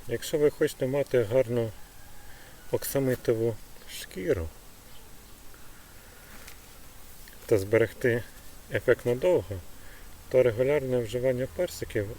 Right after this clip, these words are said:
допоможе покращити живлення шкіри і утримує вологу в клітинах, попереджаючи появу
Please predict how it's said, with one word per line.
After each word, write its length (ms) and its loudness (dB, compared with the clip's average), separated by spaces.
допоможе 520 4
покращити 720 2
живлення 460 4
шкіри 460 2
і 140 0
утримує 580 2
вологу 360 6
в 160 -4
клітинах, 560 0
попереджаючи 880 2
появу 520 2